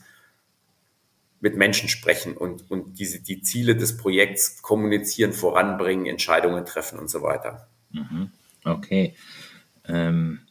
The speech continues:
Speaker 2: wie hast du das denn in der Vergangenheit gemacht oder was hast du in Projektteams beobachtet, dass, äh, letztendlich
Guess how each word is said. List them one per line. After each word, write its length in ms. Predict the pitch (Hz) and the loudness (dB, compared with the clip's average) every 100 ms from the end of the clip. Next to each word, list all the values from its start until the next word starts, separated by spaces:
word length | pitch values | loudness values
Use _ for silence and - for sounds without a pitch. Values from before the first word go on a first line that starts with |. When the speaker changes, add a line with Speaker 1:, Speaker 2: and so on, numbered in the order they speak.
| _ - | _ -8
Speaker 2:
wie 240 | 90 101 | -2 2
hast 200 | 170 - | 4 4
du 60 | 143 | 6
das 200 | 131 127 | 6 6
denn 140 | 131 | 4
in 140 | 117 123 | 6 6
der 140 | 117 | 6
Vergangenheit 680 | - 113 117 127 110 113 - | 4 4 4 4 4 2 2
gemacht 400 | 92 117 - - | 4 4 4 0
oder 240 | 92 95 | 0 2
was 160 | 92 - | 2 2
hast 180 | 117 - | 0 2
du 20 | |
in 220 | 101 107 | 2 0
Projektteams 1040 | - 110 107 123 - - - 120 120 110 - | 0 4 6 4 0 -10 -2 2 4 2 0
beobachtet, 1000 | 92 - 139 139 92 87 - 90 82 87 | -2 4 6 8 6 4 -2 0 0 0
dass, 560 | 87 90 - - - - | -2 -2 -2 -4 -6 -2
äh, 300 | 85 90 87 | 0 2 -2
letztendlich 1160 | - 101 - - - 101 104 - 101 95 90 - | -2 -2 -2 -6 0 2 2 0 2 2 2 -4